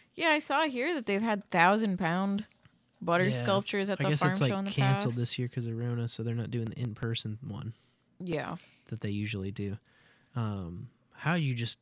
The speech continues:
Speaker 2: get a stick of butter that big to even
Speaker 1: <laughs>
Speaker 2: carve into something is beyond me, but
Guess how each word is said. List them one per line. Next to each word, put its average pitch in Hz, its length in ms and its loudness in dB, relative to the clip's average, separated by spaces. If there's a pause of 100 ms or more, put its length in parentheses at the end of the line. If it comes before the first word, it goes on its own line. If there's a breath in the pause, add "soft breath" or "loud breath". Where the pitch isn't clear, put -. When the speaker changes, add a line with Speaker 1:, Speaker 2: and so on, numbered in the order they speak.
(160)
Speaker 2:
get 156 280 -2
a 113 140 -4
stick - 340 -4
of 104 120 -6
butter 107 260 -4
that 107 200 -6
big 110 320 -6
to 107 260 -4
even 117 260 -4
Speaker 1:
<laughs> - 0 -
Speaker 2:
carve 151 400 4
into 120 200 2
something 110 380 -2
is 110 140 -6
beyond 120 380 0
me, 135 220 2
but 110 280 -4